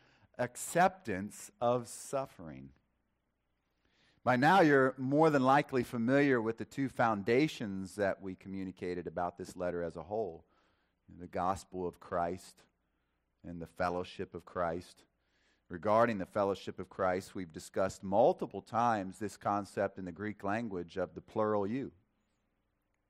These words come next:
and how Paul wrote this letter to the church as a whole, but he continues to emphasize the corporate aspect of his letter. What is it about unity? Why is it important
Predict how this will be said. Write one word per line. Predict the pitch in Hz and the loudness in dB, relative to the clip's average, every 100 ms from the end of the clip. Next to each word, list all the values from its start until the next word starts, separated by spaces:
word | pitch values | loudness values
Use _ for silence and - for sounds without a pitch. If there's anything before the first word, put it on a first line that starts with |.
| _ _ _ | _ _ _
and | 87 85 | -12 -8
how | 87 92 | -2 -2
Paul | 85 - 98 98 95 _ _ _ _ _ _ | -2 0 2 2 0 _ _ _ _ _ _
wrote | - 143 196 | 2 4 4
this | 165 143 - | 0 -4 2
letter | 131 127 127 | 4 4 2
to | 127 | -6
the | 110 | -8
church | - 123 - | -4 -4 -2
as | 107 | -4
a | 92 | -2
whole, | 98 143 127 | 2 2 4
but | 101 127 | 2 0
he | 156 | -2
continues | - 110 - 175 135 98 | -10 -10 -8 -6 -6 -4
to | 95 | -4
emphasize | 120 131 98 - 95 85 85 82 - _ _ _ _ _ - | -4 -6 -10 -4 0 0 -2 -6 -18 _ _ _ _ _ -14
the | 90 85 | -8 -8
corporate | - - 139 - 104 - | -6 0 0 0 -4 -4
aspect | 104 113 - - 87 - | -2 -2 -4 -6 -6 -4
of | 92 85 | -6 -6
his | 82 80 | -8 -4
letter. | 95 123 92 69 _ _ _ _ _ _ _ _ _ - | 0 0 -2 -8 _ _ _ _ _ _ _ _ _ 0
What | 147 214 | 4 8
is | 214 185 | 8 6
it | 156 | 2
about | 120 127 123 98 | 6 4 4 0
unity? | 127 127 87 85 | -2 0 -4 0
Why | 107 135 180 | 4 6 6
is | 185 156 | 4 0
it | 147 | -4
important | 135 117 - 131 131 127 82 | -4 -6 -4 0 0 0 -12